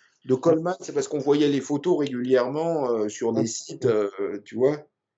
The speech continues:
Speaker 1: Tu le voyais, euh, quand il reprenait un entraînement, tu voyais qu'il était plus, euh, et puis tu revoyais des photos après à l'Arnold, euh, donc quasiment un mois après, tu dis, « Merde, putain. »
Speaker 2: Ouais,
Speaker 1: Donc,
Speaker 2: c'est ça.
Speaker 1: on voyait des photos régulièrement, alors que Yates,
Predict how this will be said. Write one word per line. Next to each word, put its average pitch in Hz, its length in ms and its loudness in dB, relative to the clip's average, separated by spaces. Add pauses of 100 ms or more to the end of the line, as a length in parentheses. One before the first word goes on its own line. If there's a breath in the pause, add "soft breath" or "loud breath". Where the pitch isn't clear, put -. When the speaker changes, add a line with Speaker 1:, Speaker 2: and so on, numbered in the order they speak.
(260)
Speaker 1:
Tu - 120 -16
le 113 80 -10
voyais, 139 540 6
euh, 104 540 2
quand 123 260 -6
il 123 100 2
reprenait 120 500 2
un 113 100 -2
entraînement, 120 520 0
tu 120 100 -14
voyais 117 380 2
qu'il 107 440 2
était 104 220 -4
plus, 113 420 -4
euh, 80 200 0 (560)
et - 80 -8
puis 123 100 -14
tu 131 120 -2
revoyais 135 360 4
des 135 120 0
photos 139 360 2
après 120 220 -2
à 117 60 2
l'Arnold, 139 520 0
euh, 107 220 -2
donc 113 260 -10 (140)
quasiment 120 380 -2
un 113 40 -2
mois 113 220 -2
après, 139 280 -4
tu - 100 -20
dis, « - 100 -20
Merde, 139 260 -4
putain. » 151 380 -6 (1040)
Speaker 2:
Ouais, 143 100 -4
Speaker 1:
Donc, - 20 -4
Speaker 2:
c'est 143 120 4
ça. 139 140 -2
Speaker 1:
on 135 60 -10
voyait 143 220 2
des 139 100 2
photos - 320 -2
régulièrement, 156 540 2
alors 123 220 2
que 147 80 -2
Yates, 170 560 2